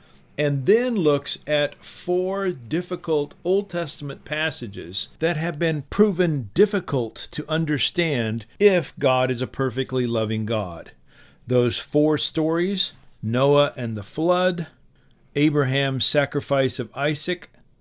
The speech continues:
genocide in general, but especially understanding God as a warrior and conquest, and the book of Job. Early on in the book, Deanna explains her motivations for writing. She says,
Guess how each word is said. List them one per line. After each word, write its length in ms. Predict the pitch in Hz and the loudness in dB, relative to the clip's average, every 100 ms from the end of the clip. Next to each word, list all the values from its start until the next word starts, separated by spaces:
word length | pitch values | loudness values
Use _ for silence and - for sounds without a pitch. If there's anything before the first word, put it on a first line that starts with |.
| _ _ _ - | _ _ _ -8
genocide 840 | 107 135 175 190 - 180 175 180 165 | 0 2 4 2 2 0 2 0 0
in 180 | 143 113 | -2 -2
general, 560 | 117 156 170 170 175 | 0 0 0 0 -2
but 160 | 147 123 | -2 -4
especially 580 | - - 147 143 147 135 | -4 -2 -2 -2 -4 -4
understanding 680 | 131 127 - 135 127 120 | -4 -4 -4 -4 -4 -4
God 320 | 110 113 120 117 | -2 -2 0 -2
as 120 | 104 | -4
a 60 | |
warrior 640 | 98 95 110 123 135 143 135 | -4 -4 -2 0 0 0 -2
and 240 | 101 95 | -4 -10
conquest, 840 | - 123 131 - 135 135 135 - - _ _ _ _ - | -8 -6 -6 -6 -6 -4 -6 -12 -20 _ _ _ _ -4
and 220 | 143 147 | 0 4
the 80 | 139 | 4
book 240 | 120 131 | 2 0
of 100 | 123 | -2
Job. 480 | 98 107 98 85 80 - _ _ _ _ - - | -2 -2 -2 -6 -12 -20 _ _ _ _ -4 2
Early 300 | 254 262 226 | 4 4 2
on 320 | 208 202 196 | 4 4 2
in 140 | 165 143 | 2 0
the 80 | |
book, 480 | 117 113 107 - - - _ 123 | -2 -4 -6 -8 -16 -18 _ -4
Deanna 680 | 143 170 185 190 190 175 147 - | -2 0 0 0 0 -2 -4 -6
explains 840 | 151 - - 180 180 170 165 - | -4 -6 -4 -2 -2 -2 -4 -4
her 120 | 156 | -4
motivations 880 | 156 160 160 139 185 180 - 117 110 | 0 2 2 2 2 0 0 -6 -8
for 200 | - 131 | -10 -6
writing. 480 | 127 123 117 90 73 - _ _ _ _ _ - | -2 0 -2 -6 -14 -20 _ _ _ _ _ -6
She 180 | - 170 | -2 0
says, 580 | - 175 156 151 - | 2 4 4 2 -2